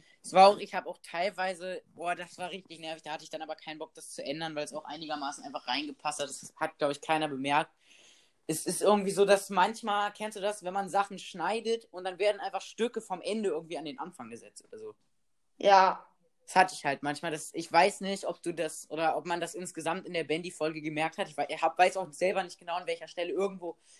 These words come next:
Speaker 1: ist da kurz eine kleine Lücke, weil das an den Anfang verschoben wurde und ich das dann irgendwie rauscutten musste. Und genau das Gleiche ist halt bei meinem, äh, vierundsiebzig Wiedergaben-Special. Da hatte ich auch
Speaker 2: Ja.
Speaker 1: sowas, das, das an den Anfang.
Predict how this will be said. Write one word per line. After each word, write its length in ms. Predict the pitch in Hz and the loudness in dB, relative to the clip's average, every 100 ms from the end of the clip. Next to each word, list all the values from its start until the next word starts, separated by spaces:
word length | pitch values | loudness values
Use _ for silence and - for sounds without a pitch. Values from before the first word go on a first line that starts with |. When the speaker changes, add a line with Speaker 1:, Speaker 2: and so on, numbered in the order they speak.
| _ - | _ -10
Speaker 1:
ist 180 | 170 | 2
da 80 | 175 | 2
kurz 320 | 175 190 190 | 4 0 0
eine 80 | 185 | -6
kleine 320 | - 170 175 | -6 -4 -2
Lücke, 500 | 175 196 208 185 190 | 4 2 2 -4 0
weil 160 | 156 165 | 2 2
das 160 | 165 135 | 2 0
an 120 | 175 | -4
den 120 | 165 | -2
Anfang 320 | 175 185 165 | -4 -4 -10
verschoben 460 | 147 139 - 143 139 | -10 -12 -6 -6 -2
wurde 180 | 139 151 | -4 -4
und 100 | 131 | -6
ich 100 | - | -8
das 140 | 147 | -6
dann 120 | 139 | -4
irgendwie 240 | 131 147 135 | -4 -4 0
rauscutten 560 | 139 139 - 127 - | 0 0 -4 -6 -6
musste. 320 | 127 131 - 143 | -8 -8 -8 -8
Und 80 | |
genau 240 | 139 139 143 | -4 2 2
das 160 | 143 | 2
Gleiche 300 | - 139 147 | -2 0 0
ist 140 | 143 - | -2 -8
halt 140 | 135 | -6
bei 140 | 135 131 | -4 -4
meinem, 220 | 127 127 _ _ _ _ _ _ _ | -6 -8 _ _ _ _ _ _ _
äh, 220 | 139 135 | 0 2
vierundsiebzig 520 | 139 151 147 139 127 127 | 0 0 0 -4 -10 -2
Wiedergaben-Special. 800 | 143 117 113 113 - 123 143 | 0 0 -4 -8 -6 -4 0
Da 160 | 131 131 | 2 2
hatte 160 | 143 127 | 0 -4
ich 100 | 131 | -2
auch 160 | 127 | 2
Speaker 2:
Ja. 80 | - 190 - | 2 2 0
Speaker 1:
sowas, 80 | - | -2
das, 220 | 113 - - _ _ _ - | -4 -6 -12 _ _ _ -10
das 160 | 120 - | -10 -2
an 120 | 131 | 0
den 120 | 127 | 0
Anfang. 500 | - 143 147 120 107 | 2 0 0 -6 -6